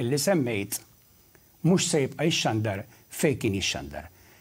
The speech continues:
Il-persuna li kkomunika lili dan kollu kien il-Prim Ministru u mexxej tal-Partit Laburista Robert Abela.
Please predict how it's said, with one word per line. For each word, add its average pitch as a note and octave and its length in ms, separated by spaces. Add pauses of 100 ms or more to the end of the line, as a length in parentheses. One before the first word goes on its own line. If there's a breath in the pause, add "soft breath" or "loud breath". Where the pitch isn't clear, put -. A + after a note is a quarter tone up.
(220 soft breath)
Il-persuna E3 640
li D3 160
kkomunika C#3 560
lili A#2 320
dan F3 160
kollu C#3 400 (400 loud breath)
kien C#3+ 320 (160)
il-Prim C#3 380
Ministru C3+ 440 (200)
u C#3+ 100
mexxej C3 480
tal-Partit A2+ 560
Laburista C#3+ 560 (400 loud breath)
Robert C#3+ 560
Abela. G2+ 400